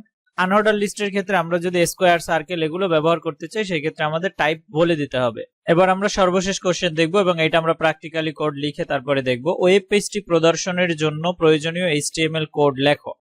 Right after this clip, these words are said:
তো এই ওয়েব পেজটাকে আমরা যদি এইচটিএমএল কোডের মাধ্যমে দেখাতে চাই, সেটা কোড কেমন হবে আমরা একটু কোড করে দেখি। প্রথমে আমরা এইচটিএমএল এর নরমাল যে ফরম্যাটটা রয়েছে সেটা লিখে ফেলবো, doc type এইচটিএমএল।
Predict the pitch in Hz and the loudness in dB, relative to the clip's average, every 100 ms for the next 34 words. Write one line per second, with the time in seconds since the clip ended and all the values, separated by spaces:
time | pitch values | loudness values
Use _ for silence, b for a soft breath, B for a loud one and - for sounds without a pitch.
0 | 202 - 196 208 180 190 - 202 - 202 | -10 0 6 6 8 4 2 0 2 2
1 | 220 175 180 175 185 208 170 - 185 185 | 2 2 2 0 2 4 4 0 -2 0
2 | 185 170 170 175 165 170 180 151 147 170 | 2 4 4 2 -2 0 0 2 2 0
3 | 175 170 196 180 165 156 170 165 170 151 | -4 -2 -2 0 0 0 0 0 0 0
4 | 156 160 180 180 151 147 160 151 147 156 | 0 0 2 2 2 0 0 0 2 2
5 | 139 127 123 - 226 - _ _ _ - | 2 4 2 2 0 0 _ _ _ 0
6 | 180 214 208 175 170 202 165 156 180 180 | 0 2 2 2 2 0 0 -2 -2 0
7 | 185 180 156 156 170 175 165 170 156 147 | 0 0 2 2 2 0 0 0 0 0
8 | 160 - 151 147 147 185 165 143 135 131 | -4 -2 0 2 0 -4 -4 -2 -2 -2
9 | 147 131 131 151 147 139 143 _ 147 147 | -2 -2 0 0 2 2 0 _ 0 0
10 | 147 131 - - 131 123 117 107 | 0 -6 -8 -8 -4 -2 -2 -4